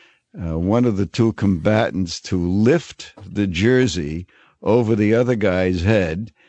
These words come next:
And then, uh, you have a, <laughs> an advantage. You can pummel him while he's fighting to get, get the thing off or to get it over his neck again.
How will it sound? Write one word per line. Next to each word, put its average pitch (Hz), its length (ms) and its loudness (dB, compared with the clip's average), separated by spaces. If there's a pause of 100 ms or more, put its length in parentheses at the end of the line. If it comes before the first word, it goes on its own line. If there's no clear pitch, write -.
(320)
And 98 420 0
then, 135 480 2
uh, 98 460 0
you 104 240 0
have 107 200 0
a, 98 80 0 (560)
<laughs> 131 60 0
an 123 80 2
advantage. 120 640 0
You 110 80 0
can 104 180 0
pummel 160 480 0
him 110 140 2
while 104 200 0
he's 123 280 0 (400)
fighting 127 480 2
to 120 100 -4
get, 101 300 0 (400)
get 123 220 0
the 131 100 -2
thing 117 260 0
off 113 340 2
or 107 120 0
to 92 180 -2 (380)
get 127 180 0
it 123 60 2
over 123 320 2
his 98 160 0
neck 147 260 2
again. 82 420 -4